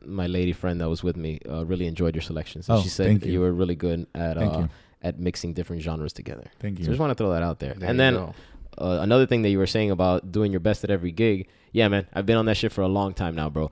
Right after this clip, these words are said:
Speaker 1: You
Speaker 2: Yeah.
Speaker 1: do your best no matter what. You always give it one hundred ten percent. There's
Speaker 2: Right.
Speaker 1: fi-, and, and it's, it's out of, if you don't do that, you're disrespecting what
Speaker 3: Mm-hmm.
Speaker 1: puts fucking money in your pocket.
Speaker 2: Exactly. Why
Speaker 1: It,
Speaker 2: you're
Speaker 1: it,
Speaker 2: there.
Speaker 1: you're disrespecting the culture. You're disrespecting the game. You're disrespecting every other D J that would wanna be there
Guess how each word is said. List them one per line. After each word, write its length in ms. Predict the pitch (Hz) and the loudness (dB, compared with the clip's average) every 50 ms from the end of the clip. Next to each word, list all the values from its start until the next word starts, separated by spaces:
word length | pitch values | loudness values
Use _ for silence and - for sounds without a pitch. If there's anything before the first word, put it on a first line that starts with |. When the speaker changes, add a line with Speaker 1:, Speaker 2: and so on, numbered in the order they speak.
| - - - | -6 -12 -8
Speaker 1:
You 80 | - 98 | -6 -2
Speaker 2:
Yeah. 40 | 92 | 2
Speaker 1:
do 100 | 95 113 | 4 6
your 140 | 113 113 107 | 6 6 6
best 280 | 95 110 113 107 - | 6 6 4 4 2
no 80 | 101 92 | 0 0
matter 260 | 90 95 95 92 90 87 | 2 4 4 4 4 4
what. 300 | 87 92 90 82 - - | 4 4 4 2 2 0
You 80 | 80 | -2
always 320 | - 87 98 101 101 92 85 | 0 2 4 4 4 4 2
give 180 | - 101 92 | 0 0 0
it 200 | 95 92 - - _ - | 0 0 -2 -4 _ -10
one 180 | - 85 87 85 | -4 -2 0 0
hundred 240 | 95 90 85 82 - | 2 0 0 -2 -4
ten 160 | - 87 78 | -6 -6 -6
percent. 340 | - 80 - - 73 67 78 | -6 -6 -6 -6 -4 -2 0
There's 200 | 92 95 98 95 | 2 2 2 2
Speaker 2:
Right. 100 | 95 90 | 2 2
Speaker 1:
fi-, 260 | 104 - 87 101 - - | 0 0 0 0 0 0
and, 160 | 110 104 - - | -2 -2 -2 -2
and 200 | 107 104 101 - | -2 -2 0 0
it's, 320 | 104 101 90 - - - - | -2 -2 -2 -4 -6 -4 0
it's 320 | 107 101 90 - - - - - | 0 0 0 -2 -6 -10 -6 -2
out 200 | 92 104 107 104 | 0 2 4 4
of, 340 | 104 104 98 90 - - - - - - - - | 4 2 2 -2 -6 -14 -20 -20 -20 -20 -14 -8
if 340 | - 113 - - 117 95 104 | -6 -4 -2 -2 -2 0 4
you 60 | 123 | 6
don't 200 | 131 151 165 160 139 | 6 6 6 6 6
do 140 | 147 160 | 6 6
that, 240 | 170 185 190 196 - 117 | 8 8 8 6 6 4
you're 100 | 117 101 | 0 2
disrespecting 1040 | 90 131 127 - 127 - - - 127 120 - - 127 127 127 127 127 - 104 101 | 2 2 2 2 0 -4 0 2 0 0 0 0 0 0 0 0 -2 -4 -4 -2
what 180 | 98 104 98 98 | 0 2 2 2
Speaker 3:
Mm-hmm. 100 | 107 107 101 - - - - _ | 0 -4 -10 -14 -20 -20 -12 _
Speaker 1:
puts 260 | - 131 127 120 - - | 2 2 4 4 2 0
fucking 360 | - - 120 113 - 117 107 | -2 0 0 2 2 2 0
money 280 | 107 110 117 120 117 113 - | 2 2 2 4 2 2 2
in 140 | - 110 107 | 2 2 2
your 100 | 107 107 - | 2 2 2
pocket. 280 | - 92 80 - - | 2 0 0 0 -2
Speaker 2:
Exactly. 340 | 82 87 90 90 82 85 87 | -2 -2 -2 -2 -2 -2 0
Why 120 | 87 92 | 2 2
Speaker 1:
It, 20 | 98 | 4
Speaker 2:
you're 80 | 98 92 | 4 4
Speaker 1:
it, 40 | 95 107 104 | 4 4 4
Speaker 2:
there. 80 | 95 | 4
Speaker 1:
you're 100 | 113 110 | 4 2
disrespecting 560 | 95 110 - - 101 - - 107 - - 92 | 2 2 -2 -4 -4 -2 -2 -2 -2 -2 -4
the 60 | 92 85 | -4 0
culture. 360 | - 147 143 143 - 147 143 | 2 4 4 4 4 2 0
You're 140 | 123 113 95 | 0 0 0
disrespecting 540 | 110 107 - 107 - - 98 - - 92 | -2 -2 -4 -4 -4 -4 -4 -4 -2 -4
the 40 | 92 | -4
game. 260 | 87 98 117 117 113 107 | 0 2 2 4 4 4
You're 60 | 101 | 2
disrespecting 560 | 95 113 - - - - 110 104 - 101 95 - | 2 0 -2 -2 -4 -4 -4 -4 -4 -4 -4 0
every 240 | 123 139 127 131 131 | 0 2 4 4 4
other 160 | 127 123 113 | 4 4 4
D 180 | 92 110 123 131 | 2 0 0 2
J 200 | 127 139 135 131 | 4 4 4 4
that 100 | 107 92 | 4 2
would 120 | 90 87 | 2 2
wanna 320 | 90 92 95 107 117 117 101 | 2 2 2 2 2 2 0
be 200 | 82 104 107 120 | -2 0 0 2
there 380 | 123 139 147 165 190 220 226 | 4 6 6 6 4 2 -2